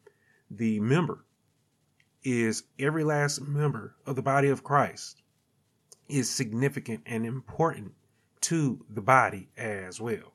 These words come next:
Okay, so our Sunday school lesson, we'll see there in the fourteenth verse, it opens with Paul speaking about the body and how there are many parts to the body.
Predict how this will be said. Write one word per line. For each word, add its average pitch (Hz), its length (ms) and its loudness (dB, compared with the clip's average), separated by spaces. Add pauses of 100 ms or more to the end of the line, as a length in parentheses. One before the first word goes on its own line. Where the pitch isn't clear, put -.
(1400)
Okay, 135 320 0
so 180 220 0
our 220 180 6
Sunday 233 240 -2
school 220 220 -2
lesson, 202 260 4
we'll 170 120 0
see 196 160 -2
there 175 140 -2
in 180 200 -2
the 175 80 -4
fourteenth 156 480 -2
verse, 160 240 0
it 147 80 -2
opens 170 360 0
with 117 200 -6
Paul 170 260 2
speaking 160 360 -4
about 143 280 0
the 127 60 -6
body 151 500 4 (480)
and 123 160 -4
how 147 220 8
there 143 280 4
are 135 300 8
many 139 300 2
parts 127 680 2 (160)
to 135 300 0
the 117 100 -4
body. 127 380 4